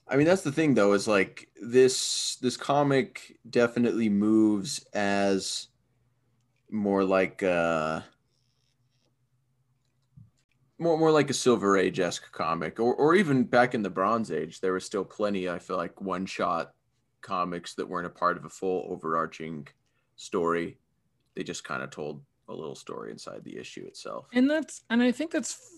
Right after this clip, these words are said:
Speaker 2: fine. Um, it's just, <sighs> it's just the, the pacing seems glacial, and it's like, we keep going back to New Hampshire,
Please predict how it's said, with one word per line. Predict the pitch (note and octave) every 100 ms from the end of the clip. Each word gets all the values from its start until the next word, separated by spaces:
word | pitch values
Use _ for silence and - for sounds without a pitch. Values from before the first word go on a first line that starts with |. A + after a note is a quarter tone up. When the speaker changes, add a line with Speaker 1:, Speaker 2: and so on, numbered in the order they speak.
| _
Speaker 2:
fine. | C3 C#3+ D3 A2+ G2+ G2 A2 _ _ _ _ _ _ D3
Um, | C3+ A#2+ A2+ A#2
it's | D#3 -
just, | G#3 - _ _ -
<sighs> | - - - - _ _ _ -
it's | D#3+ G#3
just | F#3+ E3
the, | C3
the | D3 C3+
pacing | - - A#3 A3+ A3 F3+
seems | - E3+ D3+ C3
glacial, | C3 A2 G#2 - C3 B2 C#3+ - - _ -
and | B2 A#2+
it's | B2+
like, | A#2 - _ _ _ -
we | E3 C#3 B2+
keep | - F3+ D#3 C3+ -
going | C#3 C#3 B2+ A2 - -
back | A#2 G#2+ - -
to | - A2+ G2 F2+ F2 - -
New | A#2+
Hampshire, | F#2+ E2+ - B1+ G#1+